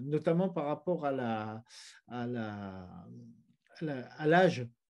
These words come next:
En fait, est-ce que, euh, comment tu abordes le, la préparation,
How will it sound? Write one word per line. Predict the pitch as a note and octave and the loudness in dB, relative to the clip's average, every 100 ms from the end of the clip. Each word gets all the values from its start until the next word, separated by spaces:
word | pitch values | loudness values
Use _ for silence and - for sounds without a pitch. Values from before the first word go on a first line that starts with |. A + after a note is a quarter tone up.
| - | -14
En | C3 | -2
fait, | F3+ F3 | 2 4
est-ce | D#3 D3+ | 4 0
que, | - E3 | 2 4
euh, | E3+ D#3 C3+ C3 B2+ B2+ B2 B2 | 6 6 4 4 4 4 4 2
comment | A#2 D#3+ E3 | 0 0 0
tu | E3 | 2
abordes | C3+ D#3+ D3+ C3+ | 4 6 6 4
le, | C3+ B2 A#2+ A#2 A2+ A2+ A2 G#2+ A#2 | 0 2 4 4 2 2 0 -2 -2
la | B2+ | -4
préparation, | A#2+ D3+ D#3 C#3+ C#3+ C#3+ | -4 -2 0 0 0 -2